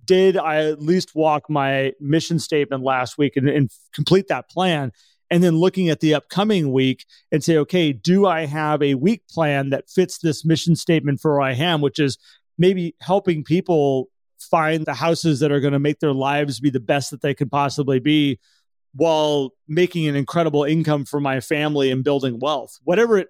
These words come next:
might be, having just something as simple as that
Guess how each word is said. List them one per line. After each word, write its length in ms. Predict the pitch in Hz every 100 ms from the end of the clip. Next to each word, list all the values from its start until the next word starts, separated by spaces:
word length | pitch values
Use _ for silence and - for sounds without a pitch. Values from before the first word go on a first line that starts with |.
| -
might 360 | 143 170 170 _ _ _ -
be, 480 | 220 196 143 131 - _ _ _ _ -
having 440 | 143 196 214 185
just 220 | 165 - -
something 280 | 180 175
as 140 | 147 -
simple 520 | - 208 180 175 143
as 180 | 131 104
that 360 | 131 165 135